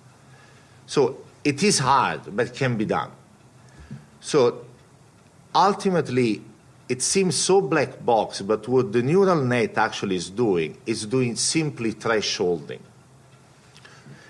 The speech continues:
Nonlinear seems a very complex thing. The simplest nonlinear function is the hockey stick,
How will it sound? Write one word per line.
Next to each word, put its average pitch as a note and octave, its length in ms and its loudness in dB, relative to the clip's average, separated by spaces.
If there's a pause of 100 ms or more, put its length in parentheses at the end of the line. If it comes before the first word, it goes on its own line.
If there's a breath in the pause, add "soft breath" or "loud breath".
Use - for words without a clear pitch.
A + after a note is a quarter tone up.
(220 loud breath)
Nonlinear D#3+ 720 2
seems A#2 300 -4
a A#2+ 40 2
very C3 240 2
complex A#2 680 -2
thing. F2 320 -4
The B2 280 -6
simplest E3+ 640 0
nonlinear A#2 400 0
function G2 600 -2
is G2 200 -4
the A2 120 2
hockey A#2 260 0
stick, - 360 -8